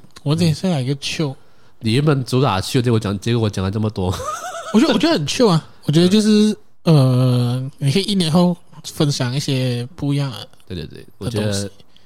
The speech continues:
Speaker 2: 你如果有在听一年前、两年前我们合作的节目，在，在你的节目上面的，你觉得这个是完全不一样的？
Speaker 1: 刚才那集我在聊什么？
Speaker 2: 哪一集？
Speaker 1: 你，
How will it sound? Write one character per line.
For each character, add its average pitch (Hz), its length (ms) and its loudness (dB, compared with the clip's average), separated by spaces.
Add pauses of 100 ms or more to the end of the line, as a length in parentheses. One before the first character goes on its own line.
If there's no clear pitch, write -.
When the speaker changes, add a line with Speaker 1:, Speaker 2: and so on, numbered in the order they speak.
(100)
Speaker 2:
你 113 60 -4
如 135 120 0
果 113 120 0
有 95 140 -4
在 123 160 -6
听 113 180 -10
一 127 60 -8
年 95 200 -4
前、 92 140 -8
两 80 100 -8
年 80 140 -10
前 87 160 -10
我 82 60 -10
们 82 160 -8
合 80 100 -10
作 90 160 -10
的 80 80 -8
节 78 100 -16
目， 82 220 -14
在， 95 120 -12
在 90 180 -10
你 87 80 -6
的 82 60 -8
节 85 100 -14
目 85 60 -8
上 87 120 -6
面 85 140 -8
的， 64 120 -12 (220)
你 87 80 -10
觉 90 120 -10
得 98 100 -6
这 - 0 -
个 101 60 -4
是 98 260 -6 (300)
完 - 100 -10
全 95 100 -6
不 101 80 -8
一 104 40 -6
样 92 100 -8
的？ - 20 -10
Speaker 1:
刚 208 140 2
才 226 100 2
那 254 180 0
集 208 120 0
我 175 100 4
在 185 80 0
聊 160 140 0
什 120 80 -2
么？ 113 200 -8 (300)
Speaker 2:
哪 82 120 -12
一 80 60 -8
集？ 67 220 -14 (640)
Speaker 1:
你， 156 220 -2